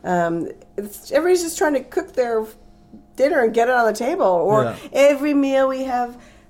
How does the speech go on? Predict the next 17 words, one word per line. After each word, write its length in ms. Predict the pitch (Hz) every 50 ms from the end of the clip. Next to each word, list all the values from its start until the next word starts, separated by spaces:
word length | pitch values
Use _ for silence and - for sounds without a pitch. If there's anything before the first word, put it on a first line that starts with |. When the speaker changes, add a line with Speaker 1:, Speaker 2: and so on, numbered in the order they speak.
| - -
Speaker 1:
salt 600 | - - - - - - - 294 254 247 196 -
flavor 500 | - - 208 190 180 180 180 185 180 185 180
and 260 | - 170 190 196 208
s-, 360 | 214 202 - - - - -
and 220 | - 240 233 226 214
su-, 420 | - - - - - 277 262 -
uh, 460 | - - 196 190 185 180 165 160 151 -
vinegar 440 | 202 - 233 269 262 262 247 226 226
flavor 480 | 220 220 214 196 185 190 185 180 180 185
and 140 | 180 180 190
this 240 | 240 254 254 -
flavor, 300 | - - 196 190 190 190
that, 240 | 196 208 208 202 -
you 100 | 202 202
know, 140 | 190 185 180
it's 120 | 190 190
like, 220 | - 226 220 220